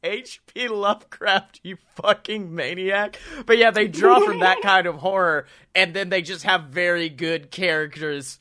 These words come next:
Speaker 1: on top of it. Like, Jurnee Smollett is
Speaker 2: Mm-hmm.
Speaker 1: my new favorite human being between this and Birds of Prey.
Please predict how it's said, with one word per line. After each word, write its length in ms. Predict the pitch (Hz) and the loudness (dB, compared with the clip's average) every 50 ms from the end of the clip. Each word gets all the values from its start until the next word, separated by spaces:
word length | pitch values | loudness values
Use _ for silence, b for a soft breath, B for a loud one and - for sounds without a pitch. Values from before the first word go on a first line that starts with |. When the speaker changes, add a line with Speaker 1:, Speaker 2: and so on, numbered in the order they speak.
| - | -2
Speaker 1:
on 320 | 160 160 170 160 156 151 127 | 0 0 0 0 -2 -6 -12
top 480 | - - 175 165 156 156 160 - - | -8 -4 0 2 4 4 2 2 2
of 220 | 185 175 175 180 185 | 2 2 2 2 2
it. 260 | 190 190 190 - _ b b b b b b | 0 0 -2 -4 _ b b b b b b
Like, 280 | - 165 160 147 135 127 | -4 0 0 0 0 -2
Jurnee 400 | 135 147 185 185 190 180 185 185 | -4 2 4 4 4 4 2 0
Smollett 580 | 175 - 165 175 165 165 165 160 165 170 175 170 | -2 -2 0 4 4 6 6 6 6 6 6 4
is 140 | 175 131 131 | 2 0 -2
Speaker 2:
Mm-hmm. 80 | 143 | 0
Speaker 1:
my 140 | 160 143 143 143 | 0 0 0 0
new 240 | 151 160 160 165 170 | 0 0 0 0 0
favorite 560 | - - 185 170 165 147 139 165 143 135 143 | 2 4 4 6 4 4 2 0 0 0 0
human 400 | 160 156 156 156 160 151 147 131 | 0 0 0 0 -2 -4 -4 -2
being 320 | 151 151 151 156 156 175 | 0 2 2 2 0 -2
between 420 | 151 156 127 - 165 160 151 143 131 | -4 -6 -6 -4 -2 -2 -2 0 2
this 280 | 143 147 156 160 - | 4 4 4 4 2
and 180 | 175 151 143 123 | -2 -4 -4 0
Birds 340 | 156 143 135 139 135 131 147 | 2 4 4 4 4 0 -4
of 140 | 139 123 - | -10 -10 -4
Prey. 300 | - 165 151 151 151 160 | 0 4 4 4 4 2